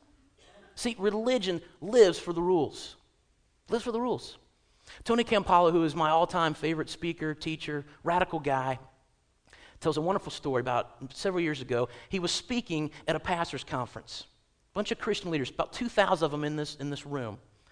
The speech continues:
And he's speaking to them up, on the topic of the importance of compassion in ministry.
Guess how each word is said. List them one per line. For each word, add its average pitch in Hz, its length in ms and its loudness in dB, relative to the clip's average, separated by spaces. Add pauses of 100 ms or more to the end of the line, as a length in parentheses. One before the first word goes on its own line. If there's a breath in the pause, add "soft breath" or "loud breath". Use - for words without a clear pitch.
(480 soft breath)
And 147 120 -2
he's 175 100 -4
speaking 254 340 -2
to 196 40 0
them 185 120 2
up, 180 300 -4
on 180 120 0
the 180 60 2
topic 185 400 0
of 175 80 2
the 180 60 -2
importance 170 340 -4
of 160 120 -8
compassion 175 760 0 (340 loud breath)
in 151 160 -6
ministry. 160 500 -6